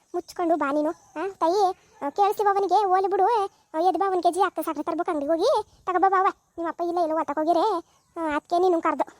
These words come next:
ಬಾ, ಬಾ. ಏಯ್, ಬತ್ ತಾಯಿ, ನಡಿ ನೀನು ಅದೇನು ಅಡ್ಗೆ ಮನೆ ಕೆಲ್ಸ ನೋಡು ನಡಿ. ಏಯ್, ಏಯ್, ಏಯ್, ನಾನು ಗೊತ್ತಿಲ್ಲ, ಹೋಗ್ಬೇಕು ಅಂತ ನಾನಿದ್ರೆ ನೀವೇ ಕಿತ್ತಾಡ್ಕೊಂಡು ಕೂತಿದ್ದೀರ. ಆ, ಏ, ಹುಡ್ಗಿ ಮೇಲೆ ಹಂಗೆ ರೇಗ್ ಬೆಳ್ಕಣೆ ನೀನು.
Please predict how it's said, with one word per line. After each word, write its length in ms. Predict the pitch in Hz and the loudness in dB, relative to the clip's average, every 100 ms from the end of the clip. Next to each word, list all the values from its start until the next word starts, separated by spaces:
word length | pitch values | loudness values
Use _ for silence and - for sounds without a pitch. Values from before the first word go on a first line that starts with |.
| - | -4
ಬಾ, 160 | 330 403 | 0 0
ಬಾ. 20 | - _ _ _ _ 349 | 0 _ _ _ _ -4
ಏಯ್, 280 | 427 _ - | -4 _ -10
ಬತ್ 120 | 311 | -4
ತಾಯಿ, 320 | 339 370 392 | 0 2 2
ನಡಿ 240 | 370 339 | 0 2
ನೀನು 140 | 381 392 | 2 2
ಅದೇನು 200 | 330 349 | 0 0
ಅಡ್ಗೆ 140 | 302 | 0
ಮನೆ 140 | 320 349 | 0 0
ಕೆಲ್ಸ 160 | 359 320 | -2 0
ನೋಡು 120 | 339 | 0
ನಡಿ. 140 | 349 - _ _ - | -2 -4 _ _ -4
ಏಯ್, 200 | 320 320 | 0 2
ಏಯ್, 140 | 311 311 | 4 2
ಏಯ್, 100 | 311 | 0
ನಾನು 240 | 320 339 | -2 0
ಗೊತ್ತಿಲ್ಲ, 300 | 339 - 339 | 0 0 0
ಹೋಗ್ಬೇಕು 360 | 339 320 330 359 | 2 0 -2 -2
ಅಂತ 100 | 381 | -2
ನಾನಿದ್ರೆ 540 | 339 294 320 330 427 | -2 -2 -2 0 2
ನೀವೇ 200 | 359 339 | 2 2
ಕಿತ್ತಾಡ್ಕೊಂಡು 400 | 349 349 320 339 | 0 -4 -6 -6
ಕೂತಿದ್ದೀರ. 300 | 339 330 302 320 _ _ _ _ - | -6 -4 -2 -2 _ _ _ _ -6
ಆ, 360 | 311 302 277 | -2 0 0
ಏ, 260 | 269 302 339 | 2 2 2
ಹುಡ್ಗಿ 180 | 330 285 | 0 0
ಮೇಲೆ 160 | 349 | -2
ಹಂಗೆ 120 | 359 311 | 0 0
ರೇಗ್ 120 | 311 | 0
ಬೆಳ್ಕಣೆ 260 | 320 349 | -2 -2
ನೀನು. 220 | 349 359 | 0 0